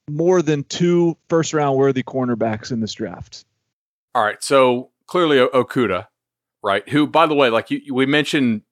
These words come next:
Speaker 2: you mentioned you, you saw CeeDee Lamb in person and you liked him, but he didn't blow you away. But yet you, you watched his film and you still put a high four-star grade on the guy because, like, it was obvious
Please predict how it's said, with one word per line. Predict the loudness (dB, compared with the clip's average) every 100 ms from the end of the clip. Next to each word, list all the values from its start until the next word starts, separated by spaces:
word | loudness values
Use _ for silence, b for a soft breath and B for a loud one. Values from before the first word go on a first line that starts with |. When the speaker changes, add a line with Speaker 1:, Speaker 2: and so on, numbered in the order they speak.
| _ _ -6
Speaker 2:
you | 0
mentioned | 0 0 -2 -2
you, | -2
you | -4
saw | 0 0
CeeDee | 0 -4 -2
Lamb | 0 0
in | -2
person | -2 -4 -4 -4
and | -4
you | -2
liked | 0 -2 -2
him, | -4
but | -2
he | -2 -4
didn't | -4 -6 _
blow | -2 0
you | 0 -2 -8
away. | -6 -8 -10 _ _ _ _ _ _ -4
But | -4 0
yet | -2 0
you, | -2 -2
you | -4 0
watched | 2 2
his | -4 -10
film | -2 0 2 -2
and | -4 -6
you |
still | -6 -2 -2
put | 0 -2 -2 _ _ _ -10
a | -6
high | 0 0
four-star | -2 -6 -6 -2 -2 -2
grade | 0 0
on | 0 -2
the |
guy | -2 0 0 -2 -8 _
because, | -16 -4 -4 -4 -10 -20 _
like, | -16 -14
it | -10
was | -10 -4
obvious | 0 0 0 -4 -4